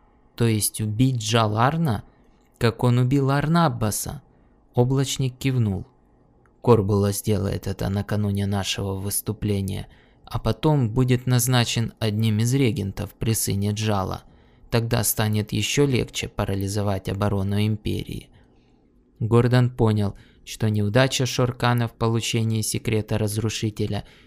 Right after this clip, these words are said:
не остановит надвигающейся атаки облака. "Это ваши дела", твёрдо заявил он. "Я думаю о своих. Вы хотите сделать меня императором, но без Разрушителя ваша Лига меня не примет".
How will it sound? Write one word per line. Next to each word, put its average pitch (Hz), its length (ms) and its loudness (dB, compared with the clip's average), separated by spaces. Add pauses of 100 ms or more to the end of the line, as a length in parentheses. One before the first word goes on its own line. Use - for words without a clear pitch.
(100)
не 127 120 4
остановит 143 640 2
надвигающейся 104 920 -2
атаки 98 400 -4
облака. 98 680 -4 (880)
"Это 123 340 4
ваши 139 400 4
дела", 127 460 4 (340)
твёрдо 107 400 4
заявил 104 520 2
он. 92 240 -4 (400)
"Я 120 320 4
думаю 131 380 4
о 120 40 2
своих. 127 640 2 (580)
Вы 113 160 4
хотите 117 440 2
сделать 113 480 4
меня 120 340 4
императором, 123 760 0 (500)
но 110 120 0
без 110 220 2
Разрушителя 120 840 2
ваша 123 320 2
Лига 127 320 2
меня 127 300 2
не 143 160 0
примет". 120 560 0